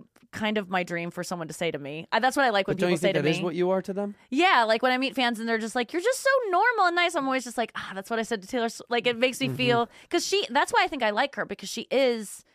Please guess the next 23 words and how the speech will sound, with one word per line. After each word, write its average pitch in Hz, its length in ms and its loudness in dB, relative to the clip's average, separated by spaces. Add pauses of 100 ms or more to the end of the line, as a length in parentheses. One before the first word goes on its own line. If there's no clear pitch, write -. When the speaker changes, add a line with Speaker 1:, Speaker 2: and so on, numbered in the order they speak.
(280)
Speaker 1:
normal 233 520 2
and, 190 320 -4
and, 185 420 -6 (300)
and 214 160 0
it 208 40 -4
seems 269 280 -2
really 247 160 2
humble, 226 340 0
and 214 180 -2
she - 120 -8
is 254 200 -2
a 285 60 -4
nice 196 240 -4
person. 202 420 -6
Like, 170 120 -6
Speaker 2:
Sure. 180 160 -2
Speaker 1:
I - 20 0
know 226 140 0
people 202 240 -6
that 190 120 0
know 196 200 -2
her, 180 200 0
and, 170 200 -4